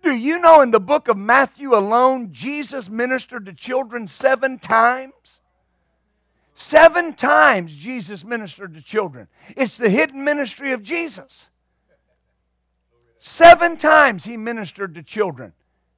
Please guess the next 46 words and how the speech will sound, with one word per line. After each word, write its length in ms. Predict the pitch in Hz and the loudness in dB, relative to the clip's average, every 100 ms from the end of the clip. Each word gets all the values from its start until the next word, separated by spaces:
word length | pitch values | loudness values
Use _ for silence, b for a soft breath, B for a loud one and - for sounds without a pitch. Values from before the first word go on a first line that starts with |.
| _ _ _ | _ _ _
When 200 | 247 240 | 2 2
he 180 | 226 330 | 2 0
was 220 | 330 240 | -2 -6
detailing 640 | 190 302 302 294 302 285 | -6 -6 -2 4 4 4
the, 120 | 220 196 | 0 -4
the, 260 | 190 214 185 | -2 -2 0
the, 240 | 196 175 147 - | 0 -2 -4 -2
the 100 | 208 | 0
different 380 | 175 294 254 254 | 0 -2 0 2
aspects, 480 | 285 - 277 277 b b - | 0 4 4 4 b b -6
he 160 | 285 | -6
said, 280 | - 254 202 b | 0 2 2 b
"If 260 | - 214 202 | -6 -6 -4
you 200 | 254 285 | -6 -6
give 280 | 226 285 254 | 2 4 6
a 100 | - | 4
prophet 480 | - - 269 285 277 | 2 4 4 4 2
a 60 | 254 | 0
cold 340 | - 269 269 | 2 2 2
drink 260 | 220 269 - | -2 -4 -2
of 80 | 262 | 4
water, 420 | 269 277 277 b b | 6 6 2 b b
you'll 200 | _ 330 | _ -8
get 200 | 226 233 | -2 -2
a 40 | 202 | -2
prophet's 520 | - 254 269 254 220 | 4 6 4 -2 -16
reward." 480 | 254 247 262 277 - b b - | -14 0 8 8 8 b b -6
He 180 | 302 262 | -2 2
said, 260 | 269 247 233 | 4 4 4
"If 180 | 208 185 | 0 0
you 220 | 262 285 | -6 -6
give 280 | 214 269 - | -2 0 2
a 100 | 196 | 4
righteous 480 | 185 240 277 - 240 | 6 6 6 2 -10
man 300 | 226 277 269 | 0 2 2
a 60 | 247 | 2
cold 320 | 262 269 214 | 4 4 4
drink 180 | 262 254 | -6 -2
of 60 | |
water, 260 | 262 269 262 | 4 4 4
you'll 220 | 240 247 | -2 -6
get 160 | 214 220 | -4 -6
a 80 | 180 | 0
righteous 460 | 220 254 254 262 | 4 4 2 -10
man's 280 | 233 277 262 | -4 -2 -2
reward." 440 | 254 262 269 269 | -6 6 8 8